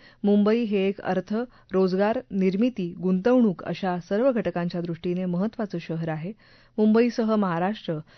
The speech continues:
हा सामाजिकदृष्ट्याही प्रगत आहे, त्यामुळे महाराष्ट्रातली निवडणूक ही देशासाठी महत्त्वाची निवडणूक आहे. महाराष्ट्रात महाविकास आघाडीचं सरकार आल्यास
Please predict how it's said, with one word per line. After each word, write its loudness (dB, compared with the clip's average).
हा 0
सामाजिकदृष्ट्याही -2
प्रगत -4
आहे, -10
त्यामुळे 2
महाराष्ट्रातली -2
निवडणूक -2
ही -6
देशासाठी -4
महत्त्वाची -4
निवडणूक -4
आहे. -10
महाराष्ट्रात 2
महाविकास 0
आघाडीचं -2
सरकार -4
आल्यास -2